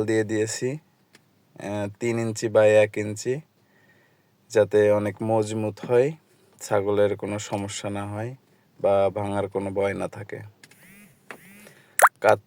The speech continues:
চলছে, কেমন হলো সবাই জানাবেন। এ, মাঝখানে প্রতিটা তক্তার এ, হাফ ইঞ্চি করে ফাঁকা রেখেছি। আর এই যে আমার ছাগলগুলো, কিছু ছাগল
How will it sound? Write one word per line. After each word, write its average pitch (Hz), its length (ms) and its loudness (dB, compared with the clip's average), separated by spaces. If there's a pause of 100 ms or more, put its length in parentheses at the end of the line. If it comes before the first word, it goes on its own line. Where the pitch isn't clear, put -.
চলছে, 113 420 0 (1600)
কেমন 107 260 4 (100)
হলো 104 160 2 (120)
সবাই 104 280 4
জানাবেন। 101 440 0 (1600)
এ, 101 140 -10 (240)
মাঝখানে 117 520 0 (380)
প্রতিটা 110 380 2 (480)
তক্তার 113 400 6 (240)
এ, - 20 8 (160)
হাফ 107 240 0
ইঞ্চি 113 280 -4
করে 117 200 2
ফাঁকা 107 280 -2
রেখেছি। 107 360 -10 (1500)
আর 110 200 2 (320)
এই 127 80 0
যে 139 60 6 (100)
আমার 135 240 6
ছাগলগুলো, 123 600 4 (380)
কিছু 120 240 -2
ছাগল 117 260 2